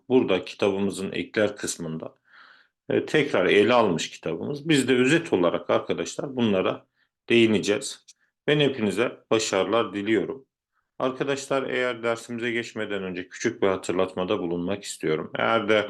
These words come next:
kanalımıza abone değilseniz kanalımıza abone olarak kanalımızın gelişmesine, bu noktada efendim, bu doğrultuda içeriklerin,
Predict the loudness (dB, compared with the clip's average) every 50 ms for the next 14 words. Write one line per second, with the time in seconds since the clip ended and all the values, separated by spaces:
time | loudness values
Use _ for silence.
0 | -2 -2 2 2 2 2 2 2 0 0 0 0 0 0 -2 -4 -6 -6 -4 -4
1 | -4 -4 -4 -6 -6 -6 -8 -8 -12 -16 -20 _ _ _ _ _ _ -20 _ _
2 | _ _ _ _ _ _ -4 -2 2 4 4 4 4 4 4 4 4 4 4 4
3 | 4 4 2 2 4 4 2 2 0 -2 -6 -8 -12 _ -20 -20 _ _ _ _
4 | _ _ _ _ -4 -2 2 2 4 4 4 4 2 2 2 0 2 2 2 0
5 | 0 -2 -2 -2 -4 -4 -4 -6 -8 -8 -10 -12 -12 -16 _ _ _ _ _ _
6 | _ _ _ _ -4 0 2 2 2 2 2 2 0 2 2 2 0 0 -2 -4
7 | -4 -4 -2 -4 -2 -2 -2 -4 -6 -10 -14 _ -4 -2 2 4 4 6 6 4
8 | 2 0 0 -4 -4 -4 -4 -4 -2 -2 -2 -2 -2 -4 -4 -4 -4 -4 -4 -6
9 | -8 -10